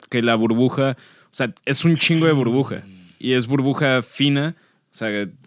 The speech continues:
Speaker 1: hablando de cómo lo describiría cualquier otro sommelier o así,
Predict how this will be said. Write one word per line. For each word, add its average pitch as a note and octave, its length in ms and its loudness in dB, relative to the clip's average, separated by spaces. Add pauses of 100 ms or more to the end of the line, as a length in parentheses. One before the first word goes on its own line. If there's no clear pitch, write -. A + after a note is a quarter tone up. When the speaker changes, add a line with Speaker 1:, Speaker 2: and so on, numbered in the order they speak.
Speaker 1:
hablando A2 400 -4
de A#2 80 -2
cómo A2+ 240 -4
lo A2 160 -2
describiría G#2 640 -4
cualquier A2 360 -4
otro G#2+ 280 -6
sommelier G2+ 420 -6
o A2 60 -4
así, A#2+ 300 -8